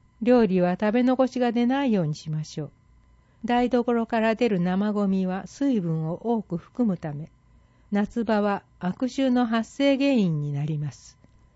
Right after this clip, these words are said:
しっかりと水を切ってから捨ててください。買い物に出かけるときはマイバッグを持ち、レジ袋はもらわないようにしましょう。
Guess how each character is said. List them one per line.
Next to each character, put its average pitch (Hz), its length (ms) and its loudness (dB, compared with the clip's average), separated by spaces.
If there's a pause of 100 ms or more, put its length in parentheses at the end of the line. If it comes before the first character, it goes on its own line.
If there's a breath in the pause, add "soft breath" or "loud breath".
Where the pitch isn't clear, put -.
(200 soft breath)
し - 180 -4
っ - 40 -4
か 262 220 2
り 214 80 2
と 196 120 2
水 196 280 2
を 240 100 4
切 254 160 -6
っ 277 40 -8
て - 180 -6
か 156 100 -2
ら 143 120 -4
捨 - 100 -14
て 190 120 0
て 175 120 -4
く - 80 -8
だ 165 160 -4
さ 151 220 -8
い。 123 60 -10 (1000)
買 269 220 2
い 269 40 2
物 262 280 4
に 254 160 2
出 254 120 2
か 262 140 0
け 269 140 0
る 202 80 0
と 160 100 -2
き - 160 -4
は 143 160 -4 (140)
マ 226 180 2
イ 233 80 2
バ 233 140 0
ッ 240 100 -10
グ 170 180 -4
を 139 60 -4
持 151 160 -4
ち、 - 260 -18 (480 soft breath)
レ 196 140 4
ジ 208 140 0
袋 208 340 0
は 175 160 2
も 190 160 2
ら 233 140 2
わ 254 100 2
な 269 180 0
い 269 60 0
よ 196 120 2
う - 20 0
に 147 100 -4
し - 160 -8
ま 151 140 -4
し - 180 -10
ょ 135 120 -8
う。 143 40 -20